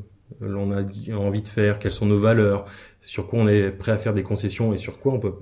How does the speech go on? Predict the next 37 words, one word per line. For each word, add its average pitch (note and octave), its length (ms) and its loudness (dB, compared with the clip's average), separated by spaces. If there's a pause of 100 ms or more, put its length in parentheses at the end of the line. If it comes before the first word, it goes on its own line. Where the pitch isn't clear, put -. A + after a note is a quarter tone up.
euh, G2+ 120 -10
ne F#2+ 120 -8
pas F#2+ 160 -10
faire, G2 260 -6
euh, F2 140 -6
des F2 100 -8
concessions, F#2 380 -6
parce - 160 -8
que G2 80 -10
du F#2+ 120 -8
coup, A#2 140 -8
c'est A2+ 100 -4
aussi G2 220 -4
important G2+ 320 -2
de C#3 60 2
savoir F#2+ 280 -2
dire G2 200 0
non B2 280 4
à F#2+ 40 -2
un F#2 100 -2
moment. A#2 340 2 (460)
Euh, G2+ 920 -4
le G#2 120 -2
fait C3 140 2
de A#2 100 0
choisir, A2 420 2
euh, F#2+ 280 -2 (560)
quelles G2 160 0
vont G#2+ 140 4
être G#2 120 0
nos A2 140 6
priorités, A2 760 2
quels G#2 140 -2
vont G2 160 -2
être F#2+ 100 -6
nos G2 100 0
combats, A2+ 400 0